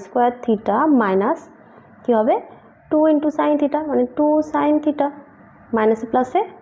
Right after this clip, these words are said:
মাইনাস ওয়ান sin theta। তো ওয়ান তো আর লিখতে হয় না, শুধু sin theta লিখে দিই, প্লাস টু সমান সমান জিরো। এখান থেকে দেখো, দুটো থেকে sin theta কমন যায়, তো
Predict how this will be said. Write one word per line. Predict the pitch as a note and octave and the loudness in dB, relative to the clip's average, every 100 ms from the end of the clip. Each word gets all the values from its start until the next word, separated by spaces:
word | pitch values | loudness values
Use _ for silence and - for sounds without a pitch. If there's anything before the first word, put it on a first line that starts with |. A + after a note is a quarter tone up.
| B3 | -4
মাইনাস | A#3 B3 G4 - - - - - B3+ | 0 0 0 -4 -18 -20 -20 -4 0
ওয়ান | C#4+ E4 E4 | 2 2 0
sin | D#4 D4+ | 2 2
theta। | D4 C#4 C#4 - | 0 -2 -4 -2
তো | A3+ | -2
ওয়ান | G#3+ A3+ | 0 0
তো | C#4 | 2
আর | C#4 | 2
লিখতে | D4+ D4+ D4 | 0 0 0
হয় | C4+ | 0
না, | C4 C4+ | -2 -4
শুধু | D4 D4+ | -2 0
sin | D4+ C#4 C#4 | 0 0 0
theta | C#4 C4 | 2 0
লিখে | C4 B3 | 2 0
দিই, | B3+ - - - - - | -2 -6 -20 -20 -18 -4
প্লাস | A#3+ D#4+ D#4 - | 0 0 -4 -2
টু | C#4 F4 F4 | 0 0 0
সমান | A#3 A#3 | -2 -2
সমান | C#4 G#4 - C#4 | -2 -2 -4 0
জিরো। | B3+ F#3+ F3+ - - - _ - - - - - - - - - - - - - - - A#3 | 2 2 0 -8 -20 -20 _ -20 -20 -20 -20 -20 -20 -20 -20 -20 -20 -20 -20 -20 -20 -6 -2
এখান | G#3+ G#3 | 0 0
থেকে | A#3+ A3 | 2 0
দেখো, | G#3+ - F4 - | -2 -2 -2 -2
দুটো | A#3 A3+ | -2 -2
থেকে | A#3 A#3+ | -2 -2
sin | B3+ C4 | 0 0
theta | C#4 C#4+ C#4+ | 0 0 0
কমন | D4+ D4+ | 2 2
যায়, | F4+ F#4 - - - | 0 -4 -14 -20 -16
তো | - | -10